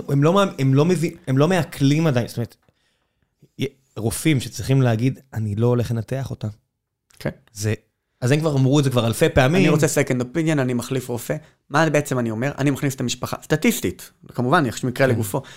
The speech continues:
Speaker 2: סטטיסטית, ותשעים ומשהו אחוז, אני מכניס את המשפחה שלי לחב-, לחובות, אני מייצר עוד קשיים, עוד עומס,
Speaker 1: כן.
Speaker 2: ועוד מעברים להורה המבוגר.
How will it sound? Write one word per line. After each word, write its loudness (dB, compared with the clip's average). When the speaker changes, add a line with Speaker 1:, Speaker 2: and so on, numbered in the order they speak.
Speaker 2:
סטטיסטית, 0
ותשעים -2
ומשהו -2
אחוז, 0
אני 0
מכניס -2
את -10
המשפחה -6
שלי -6
לחב-, -6
לחובות, 0
אני 2
מייצר 2
עוד 2
קשיים, -2
עוד 2
עומס, -2
Speaker 1:
כן. -10
Speaker 2:
ועוד -2
מעברים 0
להורה -2
המבוגר. -2